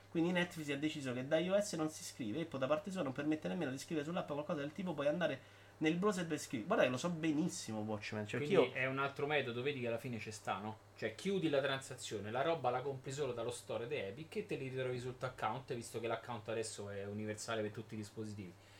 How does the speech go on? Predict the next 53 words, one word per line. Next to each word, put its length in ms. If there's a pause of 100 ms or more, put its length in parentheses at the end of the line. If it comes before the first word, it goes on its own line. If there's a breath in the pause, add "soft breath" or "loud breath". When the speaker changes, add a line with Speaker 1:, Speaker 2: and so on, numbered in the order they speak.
(160 loud breath)
Speaker 2:
Non 180
dai 180
l'entrata 480
App-, 180
non 220
dai 140
l'entrata 380
Apple, 420 (680 soft breath)
dai 280
comunque 360
il 60
prezzo 460
che 120
ti 120
piace 320
a 120
te 240
direttamente 540
al 80
videorigiocatore, 960
Apple 240
non 140
genera 320
profitti 420
Speaker 1:
Quindi 160
Speaker 2:
e 60
Speaker 1:
doveva, 500
doveva 340
togliere 340
le 60
microtransazioni 640
Speaker 2:
Cioè, 80
Speaker 1:
del 100
gioco 260
e 40
mandarle 480
su 100
un 140
sito. 340
Speaker 2:
perché 280
no? 220
Speaker 1:
Perché 220
è 40
scomodissimo 580
per 80
il 80
giocatore 300
e 40
loro 200
sanno 260
che 60
il 80
ragazzino 680